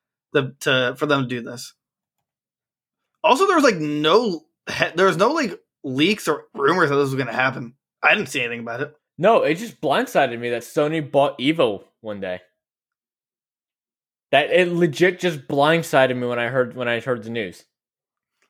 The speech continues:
Speaker 1: Right? Yeah, I, I wasn't expecting it. I don't think anyone was.
Speaker 2: So that
Speaker 1: which
Speaker 2: was,
Speaker 1: is kind
Speaker 2: they
Speaker 1: of
Speaker 2: kept
Speaker 1: a
Speaker 2: that real tight-lipped. There's none of this like,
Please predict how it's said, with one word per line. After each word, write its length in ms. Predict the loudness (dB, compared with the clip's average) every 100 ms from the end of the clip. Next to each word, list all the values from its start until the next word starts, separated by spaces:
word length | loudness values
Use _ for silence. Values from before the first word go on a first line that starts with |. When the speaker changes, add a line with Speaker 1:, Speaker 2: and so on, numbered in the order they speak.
| 0
Speaker 1:
Right? 240 | 2 2 0
Yeah, 160 | 0 2
I, 240 | 2 4
I 40 | 4
wasn't 240 | 4 0
expecting 340 | -2 -4 -4 -12
it. 100 | -2
I 60 |
don't 80 | 0
think 120 | 2
anyone 280 | 0 0 -4
was. 60 | -2
Speaker 2:
So 40 |
that 120 | 2 4
Speaker 1:
which 60 |
Speaker 2:
was, 120 | 2 -4
Speaker 1:
is 60 |
kind 140 | 0 0
Speaker 2:
they 60 |
Speaker 1:
of 40 | 2
Speaker 2:
kept 220 | 2 2
Speaker 1:
a 40 |
Speaker 2:
that 60 | 0
real 460 | -4 -6 0 0 0
tight-lipped. 580 | -4 -6 -8 -16 _ _ _ _ _ _ _ _ _ _ 0
There's 180 | 0 4
none 180 | 4 4
of 80 |
this 220 | 4 2 4
like, 340 | 4 4